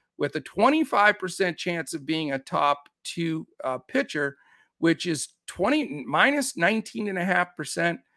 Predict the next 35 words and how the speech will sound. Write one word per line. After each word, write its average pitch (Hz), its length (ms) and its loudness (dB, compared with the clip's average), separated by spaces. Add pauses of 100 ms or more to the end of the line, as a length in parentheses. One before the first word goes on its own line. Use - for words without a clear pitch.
(280)
on 156 200 2
the 131 60 -2
leverage 143 440 4
side. 113 400 -2
But - 180 -10
don't 196 220 4
let 190 200 2
that 170 220 0
scare 139 360 -2
you. 131 60 0
I 139 60 -2
think 165 140 -6
he's 165 160 -6
in 196 80 -4
a 139 60 -4
great 123 340 -6
spot 123 420 -4
too. 110 240 -10 (460)
Shane 233 420 2
Bieber 220 420 2
second 226 440 4
at 190 160 -4
twenty-two 202 580 -4
percent, 202 520 -2 (100)
followed 170 420 -2
very 220 260 0
close 220 680 -2 (340)
by 143 160 -2
Julio 269 500 0
Urias 160 640 0
at - 160 -10
twenty-one, 160 1000 0 (580)
uh, 139 180 0
Justin 185 680 0
Verlander 165 720 0